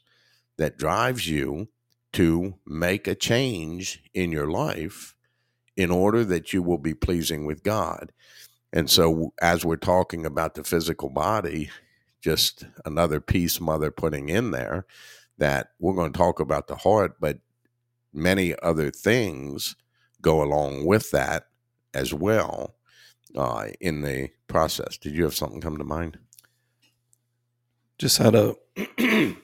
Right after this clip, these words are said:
Speaker 2: a few scriptures just correlating to this. "Who will save me from this body of death?"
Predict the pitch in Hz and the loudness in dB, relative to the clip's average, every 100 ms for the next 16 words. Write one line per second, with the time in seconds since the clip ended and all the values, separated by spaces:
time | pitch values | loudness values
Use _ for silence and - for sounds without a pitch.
0 | _ _ - - 135 107 - 117 - 104 | _ _ -8 2 4 4 4 2 2 -4
1 | 101 98 - - 110 104 101 - 117 107 | -4 -4 -8 -14 -6 0 0 6 8 8
2 | 104 101 101 98 98 _ _ - 104 98 | 6 2 0 -4 -8 _ _ -4 -2 0
3 | 101 - - _ _ _ _ _ _ _ | -2 -4 -10 _ _ _ _ _ _ _
4 | _ _ - 135 123 - 120 120 120 104 | _ _ 0 2 2 2 4 4 2 -4
5 | 98 113 101 98 - 98 107 107 101 - | -4 -4 -2 -4 -2 0 0 0 -2 -4
6 | 123 - - - | -4 -4 -10 -20